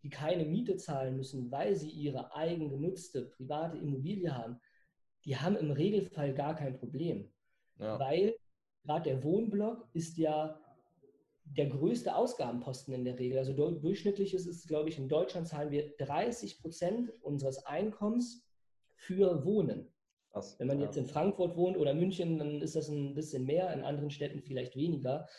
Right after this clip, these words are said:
Speaker 2: Ja.
Speaker 1: Also sich das halt einfach mal bewusst zu machen. Und darum bin ich auch ein großer Fan davon,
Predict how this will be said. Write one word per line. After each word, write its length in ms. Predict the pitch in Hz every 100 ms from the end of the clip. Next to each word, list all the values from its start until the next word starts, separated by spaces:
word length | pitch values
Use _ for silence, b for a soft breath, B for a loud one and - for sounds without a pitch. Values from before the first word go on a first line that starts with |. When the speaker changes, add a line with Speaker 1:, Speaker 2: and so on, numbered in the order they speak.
| B B
Speaker 2:
Ja. 100 | 107
Speaker 1:
Also 140 | 123 139
sich 120 | 143
das 200 | 160 160
halt 120 | 147
einfach 320 | 131 151 151
mal 300 | 147 135 131
bewusst 340 | 123 123 190 -
zu 80 | 156
machen. 240 | 127 123
Und 160 | 120 131
darum 380 | 135 165 175 B B _
bin 120 | 135
ich 160 | 175 170
auch 100 | 143
ein 180 | 131
großer 420 | 123 165 220 170 165
Fan 420 | - 151 151 196
davon, 480 | 190 - 196 208